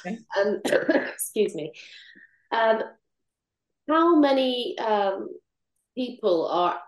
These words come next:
Speaker 2: accessing this card? You know, like, ha-, roughly o-, on the whole, how many people have the opportunity to, to get this card?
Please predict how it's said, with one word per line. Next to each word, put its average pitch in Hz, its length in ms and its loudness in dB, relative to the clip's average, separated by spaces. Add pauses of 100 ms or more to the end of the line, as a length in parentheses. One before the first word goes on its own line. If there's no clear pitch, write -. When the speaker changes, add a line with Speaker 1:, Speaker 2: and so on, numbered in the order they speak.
(340)
Speaker 2:
accessing 190 720 -4
this 170 160 -6
card? 165 540 -2 (220)
You 175 200 -4
know, - 60 -6
like, - 100 -6
ha-, - 300 -8 (560)
roughly 208 800 0
o-, 165 280 -2
on 190 100 2
the 175 80 2
whole, 165 600 2 (400)
how 220 160 4
many 208 240 4
people 208 420 0
have 165 240 -4 (120)
the 175 120 6
opportunity 175 920 -2
to, 151 80 -20 (280)
to 165 120 -10
get - 280 -4
this - 280 -10
card? 120 360 -8